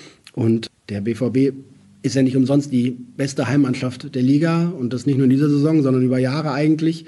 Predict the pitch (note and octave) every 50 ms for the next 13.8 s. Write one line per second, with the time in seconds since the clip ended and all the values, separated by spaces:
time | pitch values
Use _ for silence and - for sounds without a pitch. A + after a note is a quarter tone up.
0 | - - - - _ - - B2 B2+ B2+ B2 - C3 B2 B2+ B2+ - C#3+ C3+ B2
1 | B2+ B2+ C3 B2+ C3+ B2 C3 B2+ B2+ - C#3 C3 B2 B2 C3+ C#3+ C#3 C3+ B2 A#2+
2 | C3+ B2 B2 C3+ B2 C3 B2+ B2 - B2+ B2+ B2+ B2+ A#2+ - - - C3 C3 C3
3 | B2+ C3 C#3+ C#3 B2+ B2+ A#2+ - C3+ B2 B2+ B2 - - - - - - _ -
4 | D#3+ D#3 D3+ E3+ E3 E3+ F3+ F3 E3+ D#3 C#3 C3+ C#3 C3+ - D3 C#3+ C#3+ C#3+ C3+
5 | C#3 D#3+ D#3 D#3 - C3+ C3+ C3+ C3 C3 C#3+ C#3 C3+ C3 B2+ C#3 C#3 C#3+ D3 D3
6 | D3 D3+ D3 C3+ B2+ - - D3+ D#3 D3+ D#3 - - - - - - - - -
7 | - - B2+ A2 A2+ A2+ G2+ A2+ A#2+ A2+ A2+ - B2 A#2+ A#2 A2+ B2 A#2+ G#2+ C3
8 | B2 G#2+ B2 B2+ C3 C3+ C3+ C3+ C3+ C3+ C#3 B2 A#2+ B2 A#2 B2 C#3 C#3+ C3+ A#2
9 | G#2+ A2 G#2+ G#2+ G2+ A2 A2 G#2+ - A2 G#2+ G#2+ A#2 G#2+ G2+ G#2+ G#2 G#2 - -
10 | _ _ _ - - B2 B2+ D3 F#3 F3+ F#3+ F3+ E3+ - - F3 F3 E3+ E3 C#3
11 | D#3 D#3+ E3+ E3 - C#3+ C#3 C#3+ E3 D3+ D#3+ E3+ D3+ D3+ - - - - - -
12 | - C3+ D3 E3 E3 D#3+ E3 - D#3+ D#3 D#3+ D#3 E3+ D3+ B2 A2+ - D3 C3+ B2+
13 | B2+ C3 C3 C#3+ D3 D3+ C#3 C#3+ C#3+ C#3 C#3+ C3+ B2+ - -